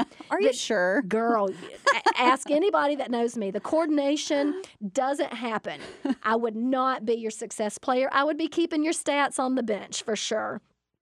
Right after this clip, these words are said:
Speaker 2: That's the same in our classrooms. It's a
Speaker 1: Right.
Speaker 2: team. You've gotta know who you're gonna put as your key players in which position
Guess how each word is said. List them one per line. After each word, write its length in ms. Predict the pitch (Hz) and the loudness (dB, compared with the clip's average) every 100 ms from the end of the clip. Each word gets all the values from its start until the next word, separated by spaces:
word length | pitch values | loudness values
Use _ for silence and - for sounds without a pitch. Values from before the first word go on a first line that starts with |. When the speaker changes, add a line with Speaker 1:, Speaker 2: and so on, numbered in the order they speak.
| _ - | _ -4
Speaker 2:
That's 240 | 240 254 | -2 -2
the 100 | 359 | -4
same 280 | - 302 302 | -2 0 0
in 80 | 294 | 0
our 80 | 269 | -2
classrooms. 520 | - 226 226 214 185 | -2 -2 -2 -4 -2
It's 140 | 147 | -2
a 20 | 370 | -2
Speaker 1:
Right. 80 | |
Speaker 2:
team. 420 | - - 220 190 196 - _ _ _ | -4 -2 -2 -4 -10 -18 _ _ _
You've 140 | 247 294 | -4 0
gotta 220 | 339 311 | 0 0
know 560 | 208 190 208 226 214 190 - | -2 0 2 2 2 -2 -2
who 180 | 254 254 | -2 -2
you're 180 | 233 | -2
gonna 240 | 226 220 202 | -2 -2 -2
put 280 | - 240 214 | -4 -4 -2
as 140 | 196 | -2
your 80 | 202 | -6
key 220 | - 233 | -6 -8
players 440 | 214 - 208 208 190 | -8 -4 -2 -2 -2
in 180 | 185 185 | -4 -4
which 280 | 226 - | -6 -6
position 640 | - 196 190 233 - 208 | -8 -6 -2 -4 -2 -6